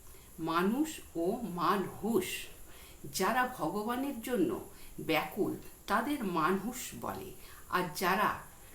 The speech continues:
কামিনী কাঞ্চন রূপ বিষয় নিয়ে মত্ত, তারা সব সাধারণ মানুষ। প্রচণ্ড গরম। বদ্ধ সংসারী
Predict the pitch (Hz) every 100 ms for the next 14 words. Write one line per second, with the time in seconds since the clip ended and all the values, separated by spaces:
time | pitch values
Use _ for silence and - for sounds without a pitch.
0 | - - 147 208 247 277 277 220 226 214
1 | 226 208 190 202 - - - - - 185
2 | 180 226 226 220 208 202 160 165 170 -
3 | - 107 - - - - 233 262 269 -
4 | 208 254 - - - - - 170 170 -
5 | 170 147 117 - - - - - - -
6 | 208 202 240 247 233 165 170 202 285 320
7 | - - - - - - - - - -
8 | - - - - - - - - - -
9 | - - - - - - - - - -
10 | - - - - - - - - - -
11 | - 165 175 196 202 - - 277 - 202
12 | 190 190 226 202 101